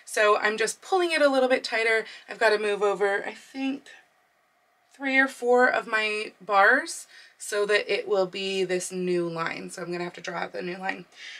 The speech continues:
I also remembered that I am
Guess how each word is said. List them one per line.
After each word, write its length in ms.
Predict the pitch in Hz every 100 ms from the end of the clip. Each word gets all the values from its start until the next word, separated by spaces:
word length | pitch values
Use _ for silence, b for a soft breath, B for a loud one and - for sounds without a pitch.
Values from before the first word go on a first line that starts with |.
| B
I 80 | 240
also 260 | 262 285 302
remembered 560 | 285 254 233 240 247 -
that 480 | 202 208 202 202 -
I 280 | 202 196 202
am 460 | 196 190 190 190